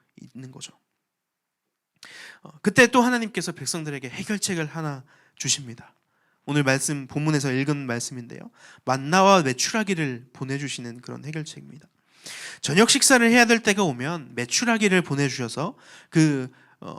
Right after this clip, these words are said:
고기를 먹을 수 있도록 하셨습니다. 메추라기는 우리가 보통 이제 메추리알 우리 많이 먹잖아요. 그 메추리가, 어, 이 메추라기랑 같은 말이라고 해요. 그러니까 그 메추리 알에서 나오는 새죠. 어,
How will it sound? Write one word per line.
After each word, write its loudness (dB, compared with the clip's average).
고기를 0
먹을 2
수 -6
있도록 -10
하셨습니다. -12
메추라기는 0
우리가 0
보통 -2
이제 -6
메추리알 4
우리 -2
많이 -6
먹잖아요. -16
그 -18
메추리가, -2
어, -14
이 -10
메추라기랑 0
같은 -10
말이라고 -12
해요. -12
그러니까 -8
그 0
메추리 -2
알에서 2
나오는 -6
새죠. -12
어, -20